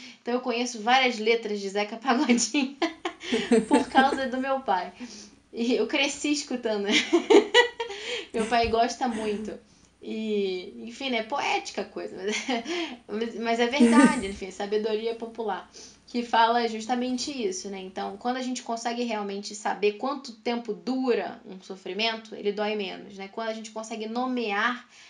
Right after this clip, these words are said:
aquilo que a gente tá sentindo, a gente tem uma, uma, de certa forma, um pouco mais de paz, mais de segurança, porque a gente entende melhor aquilo que tá se passando com a gente, né? Então, isso é muito interessante mesmo.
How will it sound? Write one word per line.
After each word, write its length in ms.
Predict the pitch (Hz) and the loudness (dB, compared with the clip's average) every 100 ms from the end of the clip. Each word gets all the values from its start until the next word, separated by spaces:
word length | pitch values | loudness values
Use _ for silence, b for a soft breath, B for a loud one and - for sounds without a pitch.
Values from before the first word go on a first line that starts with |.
| b | b
aquilo 380 | 220 214 220 214 | -8 -4 -2 -2
que 80 | 202 | -2
a 80 | |
gente 180 | 208 208 | -4 -4
tá 120 | 208 | -6
sentindo, 760 | 202 190 180 - 285 262 190 - b b b b | -6 -8 -10 -8 -4 -2 -2 -6 b b b b
a 120 | 202 | -4
gente 180 | 240 240 | -2 -2
tem 160 | 269 294 | -6 -6
uma, 480 | 285 277 269 254 | -4 -2 -2 -4
uma, 880 | 220 226 226 226 220 214 208 202 - - | -6 -6 -4 -2 -2 -2 -2 -4 -8 -14
de 60 | |
certa 200 | 262 294 | -12 -10
forma, 240 | 294 302 311 | -8 -6 -6
um 40 | |
pouco 240 | 302 285 | -8 -8
mais 200 | 285 285 | -6 -6
de 80 | 262 | -6
paz, 360 | - 208 220 240 233 | -4 -2 -2 -2 -4
mais 400 | 202 196 202 - _ | -6 -8 -10 -16 _
de 120 | 196 | -12
segurança, 720 | 208 233 196 196 226 254 - 247 | -6 -4 0 2 2 -2 -8 -12
porque 160 | - | -8
a 40 | 220 | -6
gente 240 | 240 269 | -6 -6
entende 480 | 262 - 285 277 240 | -10 -6 -4 -2 -4
melhor 300 | 214 190 185 | -4 -2 -4
aquilo 300 | 185 190 185 | -4 -8 -10
que 80 | - | -8
tá 140 | 185 | -10
se 120 | 185 | -8
passando 400 | - 196 - 185 | -6 -8 -8 -14
com 120 | 185 185 | -10 -10
a 80 | |
gente, 420 | 180 - - - - | -10 -12 -14 -16 -14
né? 80 | |
Então, 420 | 190 185 196 190 202 b b b b b - | -14 -12 -12 -12 -14 b b b b b -10
isso 200 | 208 226 | -8 -4
é 20 | |
muito 300 | 208 202 214 | -4 -4 -6
interessante 680 | 214 220 226 226 214 208 - | -6 -4 -6 -6 -6 -8 -8
mesmo. 460 | 202 190 - 185 | -8 -10 -12 -16